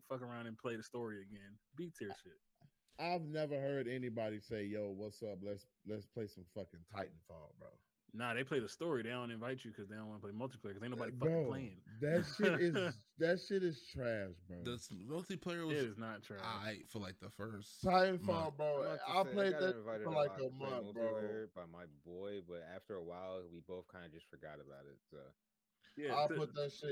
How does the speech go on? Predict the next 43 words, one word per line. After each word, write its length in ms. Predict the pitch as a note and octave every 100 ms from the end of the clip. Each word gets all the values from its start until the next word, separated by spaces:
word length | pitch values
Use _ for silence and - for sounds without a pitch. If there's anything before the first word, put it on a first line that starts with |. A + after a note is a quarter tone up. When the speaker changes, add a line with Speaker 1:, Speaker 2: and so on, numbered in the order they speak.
| B2
Speaker 2:
either 140 | C3+ B2
by 180 | A#2+ A2+
Tarkov 680 | - C3+ C#3 C3+ B2+ B2 A2
or 120 | G#2 F#2
pub 260 | A#2+ G#2+ F#2
G. 160 | F2+ E2 - _ _ _ _ _
Speaker 1:
I 40 | C3+
mean, 120 | C#3
Speaker 3:
See, 220 | C3 A#2+
Speaker 1:
for 100 | C#3
Speaker 3:
what 80 | C3+
Speaker 1:
reference, 520 | D#3 F3+ G3 A#3 - - _ _ _ _ _
Speaker 3:
Go 80 | G2
ahead. 180 | F2 E2+ -
Speaker 1:
for 120 | B2
reference, 560 | C3 D#3+ G3 G#3+ A3 - _ _ _ _ -
Titanfall 460 | E3 D#3+ D#3 D3
two 220 | - D#3+ C#3+
was 180 | B2+
rated 300 | B2 B2+ A#2+ A2
a 20 |
nine 220 | C3 B2+
out 80 | A#2
of 80 | G#2
ten 140 | - A2
everywhere. 420 | G#2 F2 C#2+ - _ _ _ _
So 100 | C#3+
it 120 | E3+
was 120 | A3
a 60 | F#3
good 440 | C3 D#3+ F3 B2
game. 460 | A2 D3+ B2 G2+ F#2+
Speaker 3:
Yes. 380 | F#2+ - - - - -
Speaker 1:
It 160 | D3 C3+
just 240 | D3 A2+
didn't 300 | C3 C3 C3
have 300 | B2+ B2 A2
the 60 | G#2+
player 320 | - C3 B2
base 240 | A2+ A#2 -
to 100 | G2+
sustain 440 | - - A#2+ A#2
itself 280 | G2 A2+ G2+